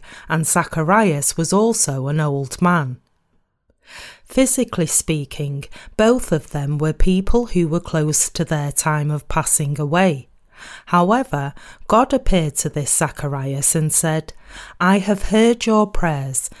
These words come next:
Your wife will conceive a child."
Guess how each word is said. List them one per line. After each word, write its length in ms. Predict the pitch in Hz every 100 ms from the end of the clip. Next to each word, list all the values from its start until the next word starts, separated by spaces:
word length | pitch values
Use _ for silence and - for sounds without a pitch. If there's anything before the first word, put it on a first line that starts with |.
| - -
Your 260 | 180 180
wife 440 | 175 196 202 233 -
will 160 | 190
conceive 680 | 185 180 180 - 190 180 170
a 80 | 170
child." 760 | - 151 151 139 127 127 -